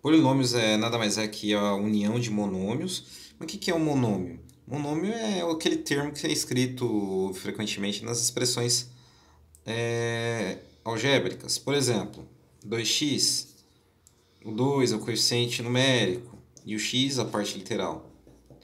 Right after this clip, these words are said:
Polinômio é a combinação desses monômios, tá?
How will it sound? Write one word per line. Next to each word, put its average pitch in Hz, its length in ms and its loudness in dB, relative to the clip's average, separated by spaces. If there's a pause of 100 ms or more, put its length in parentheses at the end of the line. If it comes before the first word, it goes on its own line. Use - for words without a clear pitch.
(400)
Polinômio 135 540 4
é 185 260 2
a 180 40 0
combinação 165 680 2
desses - 420 2
monômios, 131 800 -4 (340)
tá? 113 280 -6